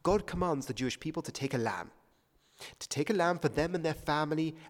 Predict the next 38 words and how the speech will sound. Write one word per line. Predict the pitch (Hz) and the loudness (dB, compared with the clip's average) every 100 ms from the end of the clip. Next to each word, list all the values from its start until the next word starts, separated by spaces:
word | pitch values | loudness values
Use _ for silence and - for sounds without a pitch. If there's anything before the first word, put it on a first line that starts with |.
| - | -6
and | 139 | -2
if | 202 - | -2 2
their | 165 | 0
house | 143 180 196 - | 2 0 0 0
is | 185 | -2
too | - - 196 | -2 -2 2
big | 170 131 - - - _ _ - - | 2 2 -2 -16 -20 _ _ -10 -6
to | |
consume | 139 135 - 185 139 | -2 4 4 4 2
the | 117 | 0
entire | 104 - 131 101 | -2 -2 -2 -2
lamb, | 104 175 90 95 | -2 -4 -4 -6
they | 101 | -8
have | 107 | -6
too | - 131 | 0 2
much | 131 - | 2 0
left | - | 10
over, | 226 240 117 95 - - | 12 12 8 4 -2 0
they | 220 | 0
should | 202 - 196 | 2 -2 -2
find | - 220 160 135 | 2 2 4 6
another | 127 131 | 6 6
family | 165 156 107 104 | 6 4 4 0
to | 110 | 0
join | 123 123 | 2 6
in | 131 | 6
with | 120 98 | 6 4
them. | 90 71 - _ - | 0 -4 -18 _ -6
So | - | 0
our | 131 | 2
first | - 262 - | 4 4 2
principle, | 160 - 95 - 92 | 0 -2 6 6 6
when | 110 | 2
it | 120 | 0
comes | - 196 190 | 0 0 4
to | 180 | 4
the | 170 | 4
individual | 165 156 147 - - - | 4 6 6 8 6 4